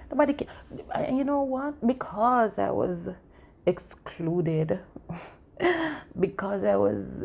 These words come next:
excluded growing up a little, um, I've learned to survive on my own. Like, anybody can cut me off. Anybody can cut me off. Mother can cut me off.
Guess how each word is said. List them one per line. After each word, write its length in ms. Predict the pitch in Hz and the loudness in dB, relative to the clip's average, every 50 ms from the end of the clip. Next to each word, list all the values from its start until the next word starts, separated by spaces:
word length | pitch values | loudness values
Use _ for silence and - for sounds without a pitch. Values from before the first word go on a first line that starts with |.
| - - - | -4 -2 -2
excluded 880 | - - - - - - - - - - 208 202 208 202 185 165 160 156 | -4 -4 -6 -14 -18 -18 -16 -10 -6 -6 -4 -2 -2 -2 -2 -4 -6 -4
growing 300 | 165 - 98 95 90 185 | -2 0 2 2 2 0
up 160 | - - - | -2 0 2
a 40 | 95 | 2
little, 460 | 92 101 - - - - 107 - 185 - - - - - - - - - - | 2 2 0 -2 -4 -6 -4 -4 -6 -8 -14 -20 -20 -20 -20 -20 -18 -10 -6
um, 580 | 185 185 190 196 196 202 214 214 226 226 196 - - - - - - - - | -4 -4 -4 -4 -6 -8 -6 -6 -6 -6 -8 -10 -14 -20 -20 -20 -14 -6 -4
I've 260 | 95 98 101 95 90 | -4 -2 -2 -4 -4
learned 500 | 90 92 92 92 95 92 95 65 - - - - - - - - - - - - - - - - - | -4 -4 -4 -4 -4 -6 -6 -8 -8 -8 -12 -18 -20 -20 -20 -20 -20 -20 -20 -18 -14 -12 -10 -4 0
to 300 | 208 190 196 190 - - - | 0 0 0 0 -6 -8 -10
survive 680 | - - - 208 175 170 196 196 196 196 208 - - - - 202 202 - - - - | -10 -4 -4 -4 -2 0 0 0 0 0 0 -2 -4 -6 -8 -10 -12 -14 -16 -8 -4
on 260 | - 190 175 170 180 180 | -2 0 0 0 0 0
my 200 | 180 175 165 - | 0 0 0 0
own. 480 | - 131 143 113 120 101 85 87 - - - - - - - - - - - - - - - - - | 2 2 2 2 2 0 -2 -4 -8 -12 -16 -18 -20 -20 -20 -20 -20 -20 -20 -20 -20 -20 -12 -4 0
Like, 220 | - 196 190 - - | 2 2 2 0 0
anybody 360 | - 262 262 247 226 220 185 - | 0 0 2 2 0 -2 -2 -2
can 220 | - 170 170 170 | -2 -4 -4 -4
cut 200 | - - - - | -4 -6 -6 -4
me 120 | 90 92 - | -6 -6 -6
off. 160 | - - - - - - | -8 -10 -12 -12 -8 -4
Anybody 300 | - 247 - 131 123 - | -4 -2 0 0 0 0
can 180 | - - 104 107 | -2 -4 -6 -6
cut 160 | - - - | -6 -6 -6
me 100 | 107 - | -6 -10
off. 140 | - - - - - - - - - - - | -10 -12 -14 -18 -20 -20 -20 -20 -20 -10 -4
Mother 260 | - 180 202 214 226 | 0 2 2 2 0
can 200 | 220 - 220 220 | -2 -4 -6 -6
cut 200 | 220 - - - | -4 -4 -4 -2
me 100 | 220 214 | -2 -2
off. 180 | 208 208 214 - | 0 -2 -2 -6